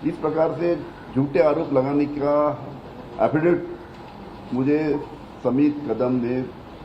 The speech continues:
देवेंद्र फडणवीस की तरफ से ला के दिया था। देवेंद्र फडणवीस ने मेरे साथ उनके फोन से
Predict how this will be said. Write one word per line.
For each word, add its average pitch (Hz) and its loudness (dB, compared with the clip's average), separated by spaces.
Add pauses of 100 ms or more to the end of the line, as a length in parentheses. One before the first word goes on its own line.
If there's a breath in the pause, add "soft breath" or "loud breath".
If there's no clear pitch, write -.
(160)
देवेंद्र 123 2
फडणवीस 117 -2
की 123 -4
तरफ 104 -4
से 107 -2
ला 101 2
के 107 -4
दिया 117 -2
था। 127 0
देवेंद्र 117 0
फडणवीस 113 -2
ने 127 -2
मेरे 117 0
साथ 131 4 (760)
उनके 139 4
फोन 160 4
से 156 0